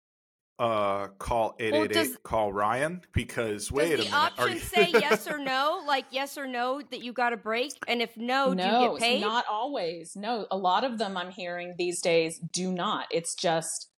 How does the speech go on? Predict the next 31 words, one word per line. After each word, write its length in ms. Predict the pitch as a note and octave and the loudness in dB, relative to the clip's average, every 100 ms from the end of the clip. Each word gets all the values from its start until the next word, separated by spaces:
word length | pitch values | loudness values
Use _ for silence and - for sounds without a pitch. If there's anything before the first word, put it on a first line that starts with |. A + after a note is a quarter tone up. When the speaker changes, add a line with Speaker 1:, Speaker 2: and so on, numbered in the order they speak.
| _ _ _ - | _ _ _ 0
Speaker 1:
Ooh. 80 | A2+ | 4
Speaker 3:
make 320 | F3 F3 - - | 4 2 0 -4
this 200 | F3 - | -4 -2
selection. 520 | F#3+ F#3+ - F3 D3+ | 0 0 -2 -4 -6
It's 180 | D3 F#3+ | -8 -8
one 280 | F3 F3+ | -6 -4
choice. 600 | F3+ F#3+ B2 - - - - | -2 -2 -2 -2 -6 -8 -4
Isn't 120 | - | 2
Speaker 1:
So 140 | D#3 - | 6 6
Speaker 3:
that 160 | C5 C3 | 6 4
Speaker 1:
the, 60 | |
Speaker 3:
terrible? 460 | G3 D#3 G3+ C4+ C#4+ | 2 2 4 2 2
Speaker 1:
you 140 | F#3 | -2
can't 360 | - G#3 G#3+ G#3 | -2 0 0 -2
clock 380 | - F3+ E3+ E3 | 0 2 2 4
out 300 | C#3 B2+ C3+ | 2 2 -2
until 340 | B2+ - C3+ | -6 -4 -4
you 140 | B2+ B2+ | -2 -2
have 200 | A2+ A#2 | -2 -2
marked, 380 | A#2+ A2+ - - | 0 0 0 -4
"I 160 | A2+ A2+ | -4 -4
took 240 | A2+ - | -6 -6
my 100 | G#2 | -6
thirty-minute 560 | - G#2+ G2 G2 G2 G2 | -2 -2 -2 -6 -8 -8
lunch 260 | F#2+ - | -10 -12
break." 220 | F#2 F2+ - _ _ _ - | -14 -14 -18 _ _ _ -6
That 280 | G#2+ C#3 D3+ | 4 6 6
is 180 | A2+ G2+ | 4 0
a 40 | |
Speaker 3:
Correct. 480 | E3+ - - - - - - G#2+ | 0 0 -4 -10 -12 -8 -8 -6
Speaker 1:
problem. 1040 | G#2+ G#2+ A2+ A2 G#2+ G#2 G#2 G2 G2 | -4 0 4 4 2 -2 -8 -8 -10